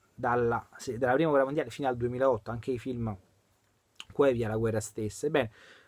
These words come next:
dice essenzialmente che è il f-, uno dei, del miglior film, è uno miglior-, dei migliori film, se non il migliore, anche per tutta una serie di,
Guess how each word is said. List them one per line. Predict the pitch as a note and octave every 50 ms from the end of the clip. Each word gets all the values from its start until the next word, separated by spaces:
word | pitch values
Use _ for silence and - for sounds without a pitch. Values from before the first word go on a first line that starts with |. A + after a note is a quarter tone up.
| _ -
dice | D3+ F#3 G#3+ F#3+ - D3
essenzialmente | C3 - - C#3+ C3+ A#2 - D3 D#3+ G3 A#3 A#3+ G#3 - B2+ A2+
che | B2+ C#3 C3+
è | A#2+ B2 A#2
il | G#2+ G#2+ A2 A#2+ A#2
f-, | - - -
uno | D#3 F#3 G#3 F#3+
dei, | D3 B2+ A2+ G#2 G2
del | G#2+ A2+ A#2+ B2 B2+
miglior | C3 C#3 D3 E3+ G3+ G3 E3
film, | - - - G#3+ F#3 C3+ A2 F#2+ F#2 F#2 F#2 - _ _ _ _ _ _ _ _ _ _ _ _ _ _ _ _ _ _ -
è | C3+ D3
uno | E3+ G3 A3 G#3 D#3+
miglior-, | C#3 C3 B2+ C#3 D3+ D3 -
dei | D3 C#3 C#3 C3+
migliori | C#3 C#3 D3 F3 F3+ D#3+ C3+
film, | - - G3+ E3+ C3 G#2+
se | - - B2+
non | C3+ D3 D3 C#3
il | B2+ C3
migliore, | C#3+ D#3 E3 E3 F3 G3 G#3+ G3 - - - - - - - -
anche | - G3 F#3 - D#3 C#3
per | C#3+ C#3 -
tutta | - C#3 - - D3
una | C3 C3+
serie | C#3 E3+ F3+ D#3+ C#3 A#2
di, | B2 B2+ B2+ B2